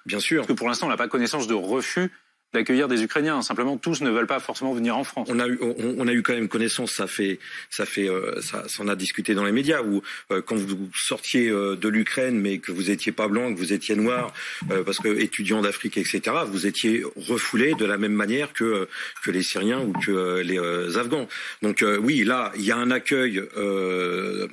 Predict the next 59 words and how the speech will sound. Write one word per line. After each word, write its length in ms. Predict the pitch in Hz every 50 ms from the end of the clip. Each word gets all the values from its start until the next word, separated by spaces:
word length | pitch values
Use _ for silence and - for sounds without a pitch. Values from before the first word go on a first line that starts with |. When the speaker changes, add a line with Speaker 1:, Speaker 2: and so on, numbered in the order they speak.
| - -
Speaker 1:
euh, 140 | - 101 98
de, 220 | 87 85 104 107
de 120 | 107 101 107
la 140 | 107 107 107
part 180 | - 127 104
de, 220 | 101 110 104 101 101
des, 180 | 92 101 98
des 160 | 95 85 98
pays 220 | 90 - 110 110 117
européens 520 | 113 98 110 107 - 107 113 117 113 104 -
pour 160 | - - 95
les, 260 | 98 95 92 95 92
pour 200 | 90 - - 98
les 180 | 95 95 90 90
Ukrainiens. 400 | 98 - - 107 107 131 160 180
C'est, 260 | 160 - - 107 - - - - - - - -
c'est 160 | - - 113
le 140 | 98 101 101
minimum, 480 | 110 110 107 120 120 143 160 139 104 - -
c'est 160 | - - 139
le 60 | 120
minimum 420 | 107 120 113 107 107 107 113 113 107
vital, 400 | 95 - 107 98 - 139 147 123
c'est 160 | - - 107
le 60 | 101
minimum 380 | 104 107 110 104 110 110 107 113 -
humain. 300 | 120 107 113 131 156 165 - - - - - - -
Et 60 | 107
encore 260 | 110 104 - 117 107
une 80 | 107 101
fois, 240 | - 156 170 - - 117
heureusement 380 | 101 117 110 92 113 139 160
qu'il 260 | 156 - 127 120 123 - - - _ -
n'y 80 | 101
a 40 | 98
pas 120 | - - 110
eu 100 | 117 123
la 100 | 107 95
même 200 | 104 113 107 -
politique 400 | - 101 95 95 92 117 117 -
qui 100 | - -
a 20 |
été 140 | 85 - 98
appliquée 320 | 95 82 - 98 - -
aux 60 | 101
Ukrainiens 420 | 87 87 95 - - 98 110 127 139
que 300 | - - 117 110 117 113 - - - - - -
celle 240 | - - - 113 113
qui 120 | - -
a 40 | 104
été 180 | 98 98 - 120
appliquée 340 | 117 117 - - - 123 127
pour 160 | 123 - 104
les 120 | 95 101
Syriens 360 | 95 - - 98 101 113 123
et 80 | 123 104
pour 180 | 85 - - 90
les 180 | 95 90 82
Afghans. 320 | 95 92 92 98 92 -